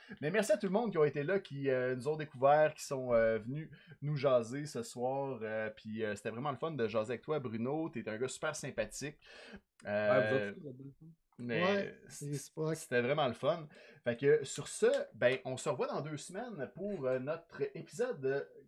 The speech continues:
Speaker 1: euh, anniversaire. Ça va faire un an qu'on fait Radio Pointeau à toutes les deux semaines, le,
Speaker 3: Ouais.
Speaker 1: donc, le quinze avril prochain, euh, à
Speaker 2: Avec
Speaker 1: vingt heures.
Speaker 2: votre, avec votre projet, c'est vraiment cool. Puis, euh, lâchez pas. Puis,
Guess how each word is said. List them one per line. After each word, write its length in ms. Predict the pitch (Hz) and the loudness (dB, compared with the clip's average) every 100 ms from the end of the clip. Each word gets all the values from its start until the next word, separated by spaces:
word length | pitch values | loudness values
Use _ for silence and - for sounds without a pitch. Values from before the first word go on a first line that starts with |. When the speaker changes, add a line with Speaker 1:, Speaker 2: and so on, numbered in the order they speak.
| _ 123 | _ -4
Speaker 1:
euh, 300 | 117 120 120 | 0 2 4
anniversaire. 800 | 165 330 262 151 - 220 330 180 | 4 6 6 6 4 0 2 2
Ça 140 | 151 | 6
va 100 | 143 | 6
faire 220 | 143 185 - | 6 4 6
un 260 | 247 277 196 | 4 4 4
an 140 | 226 | 2
qu'on 160 | - 127 | 2 4
fait 140 | 151 | 6
Radio 200 | 147 143 | 8 6
Pointeau 320 | 196 160 139 220 | 4 4 6 4
à 80 | |
toutes 140 | 202 208 | 4 0
les 140 | 139 | -4
deux 180 | 135 165 | -6 -8
semaines, 640 | - 151 156 202 180 123 - - 240 160 | -10 -6 -4 -2 -2 -4 -6 -12 -18 -10
le, 360 | 117 120 131 131 | -2 2 4 4
Speaker 3:
Ouais. 180 | 127 120 | 2 2
Speaker 1:
donc, 340 | 113 190 - | 0 0 2
le 300 | 135 131 131 | 2 4 4
quinze 380 | 127 214 247 151 | 0 -2 0 8
avril 440 | 156 135 135 165 | 10 10 8 2
prochain, 460 | 139 127 113 - 151 - - - 196 - | 4 4 4 2 -4 -6 -20 -16 -14 -6
euh, 420 | 107 107 104 104 - | -2 2 2 2 2
à 120 | 139 | 0
Speaker 2:
Avec 300 | 139 139 120 | 2 0 2
Speaker 1:
vingt 80 | 131 139 | 6 8
heures. 300 | 143 147 117 | 12 12 10
Speaker 2:
votre, 120 | 107 | 6
avec 300 | 120 135 131 | 2 -2 -6
votre 180 | 143 - | -8 -6
projet, 420 | 147 143 135 190 | -2 0 2 0
c'est 180 | - 135 | 0 -2
vraiment 300 | 127 151 160 | 0 0 0
cool. 320 | 160 143 190 | -2 -2 -2
Puis, 260 | - 127 123 | -4 -2 2
euh, 640 | 117 117 113 110 110 110 | 2 2 0 0 0 -2
lâchez 340 | 120 143 - | 0 -2 -4
pas. 300 | 156 143 185 - | -6 -4 -4 -6
Puis, 260 | 143 113 | -8 -8